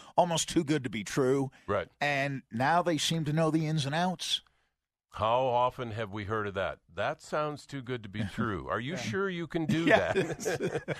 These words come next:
Speaker 2: <laughs> Well, right here we have Jack McCracken sitting here who can attest that
Speaker 1: Yeah.
Speaker 2: we can
Speaker 1: Yeah.
Speaker 2: do
Speaker 3: You
Speaker 2: that.
Speaker 3: can do it. I
Speaker 1: Yeah.
Speaker 3: promise him.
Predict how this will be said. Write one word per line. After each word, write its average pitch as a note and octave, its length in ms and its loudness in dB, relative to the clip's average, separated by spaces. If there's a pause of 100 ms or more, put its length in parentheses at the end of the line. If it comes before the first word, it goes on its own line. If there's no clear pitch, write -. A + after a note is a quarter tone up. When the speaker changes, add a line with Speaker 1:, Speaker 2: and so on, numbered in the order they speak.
Speaker 2:
<laughs> - 120 -8
Well, D3+ 200 4
right F#3+ 240 2
here F#3+ 200 2
we D#3 160 0
have C3+ 200 0
Jack C#3+ 260 0
McCracken B2 500 0
sitting A2+ 300 0
here G#2+ 260 0 (180)
who A#2+ 120 -2
can A2 160 -2
attest C3+ 460 0
that G#2 100 0
Speaker 1:
Yeah. C#3 140 2
Speaker 2:
we B2 180 -2
can D3 540 -2
Speaker 1:
Yeah. G#2+ 80 -6
Speaker 2:
do F#2+ 100 -2
Speaker 3:
You F#2+ 140 0
Speaker 2:
that. F2 160 0
Speaker 3:
can C#3+ 120 -4
do C#3 180 -2
it. A2 100 -10
I A2 180 -8
Speaker 1:
Yeah. - 80 -10
Speaker 3:
promise A#2 400 -10
him. G2 120 -20